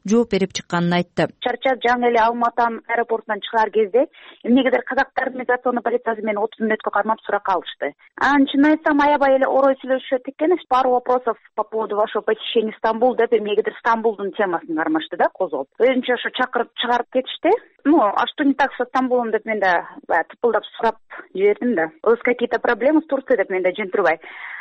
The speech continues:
Speaker 2: Аналар, э, резко темасын өзгөртүштү. Ро-, э, розыскные мероприятия деген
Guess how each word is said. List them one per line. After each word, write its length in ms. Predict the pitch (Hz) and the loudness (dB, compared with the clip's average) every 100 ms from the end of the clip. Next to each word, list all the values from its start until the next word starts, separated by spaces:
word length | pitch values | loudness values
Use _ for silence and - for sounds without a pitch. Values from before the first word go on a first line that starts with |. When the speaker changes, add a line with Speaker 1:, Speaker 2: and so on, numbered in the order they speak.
| - | -2
Speaker 2:
Аналар, 400 | 226 240 233 220 | 0 2 2 2
э, 480 | 202 - 190 185 - - - - 185 214 | 0 0 0 0 -2 -8 -10 0 2 4
резко 320 | 233 - 214 | 2 0 -4
темасын 540 | 240 233 214 214 214 | -2 0 0 0 -4
өзгөртүштү. 440 | 214 233 - - 277 | 0 0 -2 -2 0
Ро-, 180 | 226 226 | 2 2
э, 220 | 208 208 | 2 2
розыскные 480 | 220 254 262 233 214 | 2 -2 -4 -6 0
мероприятия 500 | 220 220 214 208 202 | 0 2 2 0 -2
деген 240 | 190 175 | -2 0